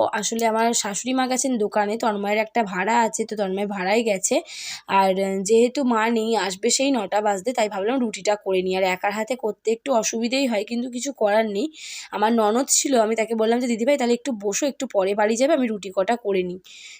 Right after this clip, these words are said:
তো ও বসলো বলে আমি কিন্তু রুটি কটা করে নিতে পারলাম।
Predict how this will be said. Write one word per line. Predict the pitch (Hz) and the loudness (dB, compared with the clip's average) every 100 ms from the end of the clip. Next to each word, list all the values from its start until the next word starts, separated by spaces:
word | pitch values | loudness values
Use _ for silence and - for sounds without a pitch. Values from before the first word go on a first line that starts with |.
| - | 0
তো | 226 | 4
ও | 214 202 | 4 6
বসলো | 202 208 247 262 | 4 2 2 2
বলে | 311 392 | 4 4
আমি | 262 | 2
কিন্তু | 226 226 269 | 0 -2 -2
রুটি | 208 202 | -2 0
কটা | 202 277 | 0 0
করে | 226 214 | 2 0
নিতে | 196 185 | 0 -2
পারলাম। | 185 180 175 | -4 -4 -4